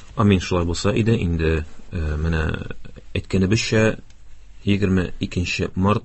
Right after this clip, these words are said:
ахшам намазыннан соң башланып китә безнең Рамазан ае. Э, күп җирләрдә, күп кенә календарьларда, әлбәттә, ул билгеләнгән инде егерме өченче март дип.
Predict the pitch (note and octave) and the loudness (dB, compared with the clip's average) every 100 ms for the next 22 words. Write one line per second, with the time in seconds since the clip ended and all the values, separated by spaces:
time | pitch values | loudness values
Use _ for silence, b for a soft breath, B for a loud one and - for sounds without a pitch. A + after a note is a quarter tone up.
0 | - - G2+ - - A2+ F#2+ F2 E2 E2+ | -6 0 0 0 0 2 2 2 0 0
1 | E2+ E2 - D#2+ F2 F2+ E2 - - D#2 | 0 -2 -4 -4 -4 -4 -4 -6 -8 -6
2 | D2+ C#2+ D2 D2 F#2+ G#2 A2+ A#2+ A#2+ B | -4 -4 -4 -2 -2 0 2 2 0 B
3 | B B B - D#2+ D#2 D#2+ A2+ A2 G2+ | B B B -6 -2 -2 2 2 4 4
4 | F#2+ A2+ A2 - F#2+ F#2+ F2+ F2+ F2 F2 | 4 4 0 -2 -2 0 0 2 2 0
5 | F#2 A2+ F#2+ F2 G2 - F2+ E2+ F2 F2 | 2 0 0 -2 0 0 0 0 0 2
6 | F2 G#2 G2 F#2+ G2 F2+ F#2 F#2+ - G#2 | 2 4 4 2 2 2 2 2 2 2
7 | A2 F2+ - - D2 | 4 2 0 -4 -6